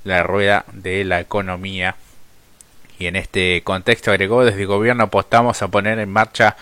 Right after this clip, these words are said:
la reactivación de la industria y la economía nacional a través del impulso del consumo y de la recuperación del poder adquisitivo de los salarios". La funcionaria sostuvo que Ahora doce es una herramienta importante para impulsar las compras de productos y servicios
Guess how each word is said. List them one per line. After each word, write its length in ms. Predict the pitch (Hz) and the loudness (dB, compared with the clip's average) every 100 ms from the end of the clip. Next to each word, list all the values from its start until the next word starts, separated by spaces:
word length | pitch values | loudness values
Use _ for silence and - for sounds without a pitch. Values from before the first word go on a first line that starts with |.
| - - - | -20 -20 -10
la 200 | 101 107 | 4 6
reactivación 600 | 107 104 - 98 - 113 110 | 6 4 2 0 0 -2 0
de 100 | 101 | 2
la 80 | |
industria 380 | 98 101 107 110 | 2 0 -2 2
y 40 | 98 | 2
la 60 | |
economía 460 | 98 107 104 113 107 | 4 2 0 0 0
nacional 480 | 107 - 110 127 123 | 0 2 4 4 4
a 80 | |
través 320 | - 95 101 107 | 4 4 2 2
del 160 | 95 | -2
impulso 600 | 95 92 110 107 - 107 - - - - | -4 -4 -4 -2 0 0 -2 -20 -20 -2
del 200 | 120 127 | 0 2
consumo 600 | 139 123 123 143 139 139 | 2 0 0 0 2 2
y 40 | |
de 60 | 110 | 4
la 100 | 107 | 4
recuperación 640 | 101 101 - - 92 110 107 | 2 -2 -4 -4 -2 -2 0
del 160 | 101 | -2
poder 280 | 92 98 98 | 0 0 2
adquisitivo 720 | 92 - - - 101 101 98 - - - - | 0 -2 -12 -10 -6 -2 -2 -4 -20 -20 -12
de 220 | 90 107 | 2 4
los 220 | 107 104 107 | 6 4 2
salarios". 540 | - 95 90 85 87 | 2 4 4 2 2
La 100 | 92 | 0
funcionaria 520 | 95 104 - 107 117 | -2 -4 -2 0 0
sostuvo 500 | 113 104 - 127 123 | 0 -4 0 2 2
que 140 | - 104 | 4 6
Ahora 300 | 110 120 117 | 6 6 6
doce 400 | 120 - 120 - - - - | 4 4 2 2 -6 -20 -6
es 240 | 110 107 123 | -2 -2 -2
una 500 | 110 107 98 95 98 | 4 6 8 8 6
herramienta 480 | 95 110 127 120 113 | 4 4 2 0 0
importante 680 | 113 123 123 143 123 110 107 | 4 2 4 4 4 4 0
para 220 | 107 104 | 2 0
impulsar 440 | 104 101 98 110 | 0 -4 2 4
las 140 | 104 - | 4 2
compras 340 | 110 101 101 | -2 2 4
de 100 | 98 | 4
productos 480 | 98 101 98 107 - | 2 -2 -2 -6 -8
y 60 | |
servicios 600 | 95 95 101 101 107 98 | -4 -4 -4 -2 -2 -2